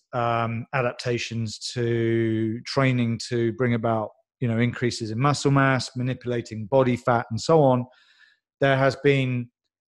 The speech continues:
you know, a great deal of interest about the timing, uh, nutrient timing, particularly things like calcium, uh, sorry, calcium, uh, carbohydrates and protein, and this whole point of, you know, what's the point of having a protein carbohydrate drink right after? You know, is there a,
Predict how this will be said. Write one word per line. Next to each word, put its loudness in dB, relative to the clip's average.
you 0
know, 2
a -2
great 4
deal -2
of 0
interest -2
about -2
the -12
timing, 0
uh, 2
nutrient 4
timing, 0
particularly -4
things -8
like -4
calcium, -6
uh, -6
sorry, -18
calcium, -12
uh, -2
carbohydrates 2
and -8
protein, -4
and -4
this -6
whole -6
point -4
of, -8
you -4
know, -4
what's 0
the -6
point 2
of 0
having 2
a 0
protein -2
carbohydrate 0
drink -6
right -8
after? -2
You 0
know, 0
is -2
there 2
a, 0